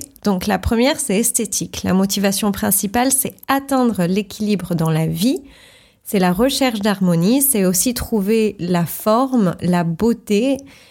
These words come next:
Et c'est souvent des personnes qui ont des préoccupations au niveau écologique. Le deuxième, c'est économique.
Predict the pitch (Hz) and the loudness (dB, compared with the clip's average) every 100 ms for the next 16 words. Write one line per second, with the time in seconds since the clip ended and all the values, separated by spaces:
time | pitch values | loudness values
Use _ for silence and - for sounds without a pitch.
0 | _ - 220 220 226 - 277 247 269 294 | _ -2 0 2 0 2 0 2 2 2
1 | 240 202 196 240 262 - 220 208 214 202 | 0 -2 -2 0 0 0 0 0 2 0
2 | - 247 226 233 196 180 175 - 254 240 | -2 0 0 -2 0 0 0 0 2 4
3 | 185 180 240 - 240 247 247 214 180 175 | 2 2 0 0 -2 0 2 2 2 -2
4 | - - - _ _ _ - - _ _ | -4 -14 -16 _ _ _ -20 -20 _ _
5 | _ _ 202 214 208 233 233 311 294 - | _ _ -2 0 2 0 2 2 2 0
6 | 240 269 269 277 240 190 139 - - | 0 -2 0 2 2 2 -2 -6 -16